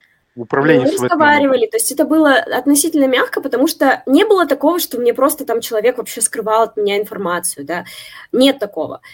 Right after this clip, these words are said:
Speaker 2: Просто, э, человек ее подавал так, что вот, ну, вот на этой неделе у нас вот пока есть какие-то сложности, но клиент обещал там, что вот щас вот все начнется,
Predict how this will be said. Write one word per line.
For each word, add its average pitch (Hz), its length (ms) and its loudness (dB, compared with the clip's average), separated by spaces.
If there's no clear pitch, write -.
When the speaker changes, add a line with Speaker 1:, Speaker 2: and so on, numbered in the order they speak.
Speaker 2:
Просто, 302 680 2
э, 220 280 2
человек 262 520 0
ее 277 180 4
подавал 285 380 -2
так, 359 200 0
что - 180 -8
вот, 269 220 2
ну, 349 240 0
вот 330 220 -6
на 330 160 2
этой 392 260 2
неделе 349 760 4
у 262 80 -2
нас 302 320 2
вот 302 160 -4
пока 320 280 -2
есть 320 280 0
какие-то 311 380 -4
сложности, 349 720 0
но 285 500 6
клиент 277 420 2
обещал 302 840 0
там, 190 240 -2
что - 220 -12
вот 285 260 -2
щас 311 300 0
вот 269 140 -2
все 294 160 -2
начнется, 277 680 2